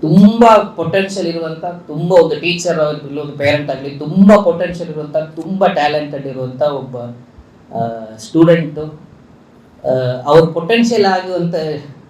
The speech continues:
ರೀತಿಗೆ ಅವ್ರು ಹೋಗಿ ಮುಟ್ಟಿಲ್ಲ ಅಂತ ಹೇಳಿದ್ರೆ ಏನು ಒಂದು, ಆ, ನೋವು ಬರ್ತದೆ. ಅದು ಮಂಗಳೂರಿಗೆ, ಆ, ಮಂಗಳೂರು ನೋಡುವಾಗ ನನಗಿದೆ, because ಮಂಗಳೂರು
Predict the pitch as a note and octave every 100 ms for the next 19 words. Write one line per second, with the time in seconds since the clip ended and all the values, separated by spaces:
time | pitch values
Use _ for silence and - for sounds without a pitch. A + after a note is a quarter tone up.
0 | _ - - _ - D3+ D#3 F#3 G3+ G#3
1 | G3 F#3+ E3 F3 F#3 F3+ E3 E3 G#3+ G3+
2 | - F3+ F3+ G3+ F3 F#3 F#3+ F3+ E3+ D3
3 | C3 B2 - - _ _ _ _ _ -
4 | B2+ B2+ B2 A#2+ A#2+ - - - - E3
5 | G3+ G3+ E3+ - C#3+ F#3 - - _ -
6 | D3+ E3 G#3+ G#3+ - D3+ D3+ E3 F3+ F3
7 | E3 D#3 D#3 D3 D3 - - C3+ C#3 C#3
8 | D#3 F3 E3 D#3+ D#3 D#3 C#3 C3 D#3 D#3+
9 | C#3 D#3+ D#3+ D3+ C3+ D3 E3+ D#3+ F#3+ G#3